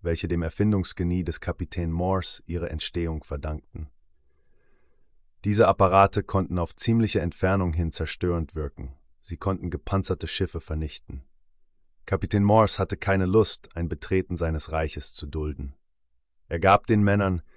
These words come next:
welche die Zerstörungsapparate bedienten, Vollmacht, dass sie nach ihrem eigenen Gutdünken handeln sollten, gebot aber, wenn irgend möglich, das Hauptquartier, wie er sein Heim auf der Insel nannte, beim Erkennen verdächtiger Gegenstände benachrichtigen zu wollen.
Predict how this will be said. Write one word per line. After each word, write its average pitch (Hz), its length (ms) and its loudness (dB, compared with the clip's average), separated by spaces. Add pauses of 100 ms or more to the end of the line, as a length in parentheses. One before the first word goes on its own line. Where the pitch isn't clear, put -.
welche 104 300 4
die 95 120 0
Zerstörungsapparate 90 1120 2
bedienten, 82 600 -4 (200)
Vollmacht, 101 640 4
dass 85 140 -2
sie 90 100 -4
nach 85 200 -4
ihrem 87 260 -4
eigenen 92 480 0
Gutdünken 92 640 -4
handeln 90 360 -2
sollten, 82 460 -2 (460)
gebot 107 380 4
aber, 92 300 4
wenn 85 160 0
irgend 107 320 2
möglich, 95 480 0
das - 200 -4
Hauptquartier, 87 840 -2 (120)
wie 85 160 -2
er 87 100 2
sein 85 280 -2
Heim 98 280 0
auf - 160 -8
der 85 160 -4
Insel 92 320 0
nannte, 80 480 -4 (360)
beim 87 200 0
Erkennen 101 420 0
verdächtiger 90 640 0
Gegenstände 85 640 -2
benachrichtigen 78 800 -6
zu - 240 -14
wollen. - 320 -10